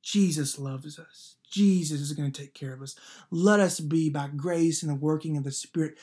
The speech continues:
shaped into those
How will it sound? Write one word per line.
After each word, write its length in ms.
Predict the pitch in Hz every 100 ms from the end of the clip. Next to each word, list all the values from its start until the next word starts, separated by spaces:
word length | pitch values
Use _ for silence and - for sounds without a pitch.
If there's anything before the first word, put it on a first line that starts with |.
| - -
shaped 960 | - - - 220 165 147 _ - - _ _ _ _ _
into 240 | 165 156
those 720 | 143 131 180 185 185 185 -